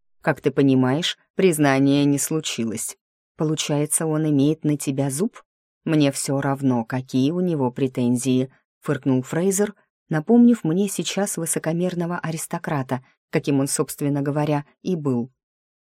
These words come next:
«И я не чувствую в нём дракона. Всё остальное —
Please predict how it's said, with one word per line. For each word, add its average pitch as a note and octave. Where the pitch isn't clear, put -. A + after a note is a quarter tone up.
«И E3
я C#3+
не C#3
чувствую C3
в C3+
нём B2+
дракона. C3
Всё -
остальное — C3